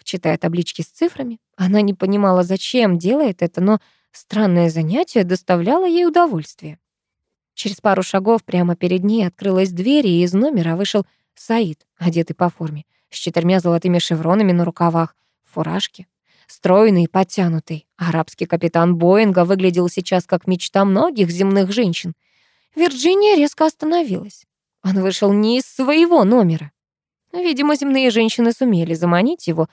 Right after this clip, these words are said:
своими прелестями. Она усмехнулась. Саид повернулся, их взгляды пересеклись.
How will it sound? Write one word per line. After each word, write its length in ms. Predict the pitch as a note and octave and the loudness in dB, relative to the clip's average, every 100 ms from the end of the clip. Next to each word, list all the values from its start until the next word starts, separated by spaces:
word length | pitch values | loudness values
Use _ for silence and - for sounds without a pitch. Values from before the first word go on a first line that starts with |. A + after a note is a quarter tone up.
| _ | _
своими 460 | - C#4+ C#4+ C4+ C#4 | -6 0 2 2 0
прелестями. 680 | A3 E3+ D#3+ - E3 D#3 - _ _ _ _ _ _ _ | 2 0 -2 -12 -16 -16 -18 _ _ _ _ _ _ _
Она 200 | G4+ G4+ | -2 0
усмехнулась. 720 | G4 - F#4+ G4+ A4+ - - - - | 0 0 0 2 0 0 -8 -20 -10
Саид 340 | - B3 A#3+ | 0 2 2
повернулся, 640 | - B3 C4 D4+ E4 - | 2 2 2 0 -2 0
их 200 | G#3 G#3+ - | 0 -2 -4
взгляды 600 | A3 G#3 G#3 B3+ D#4+ F#3+ | -6 -4 -2 2 2 0
пересеклись. 720 | G3+ G3+ - - F3 D3+ - | -2 -4 -4 -10 -12 -14 -18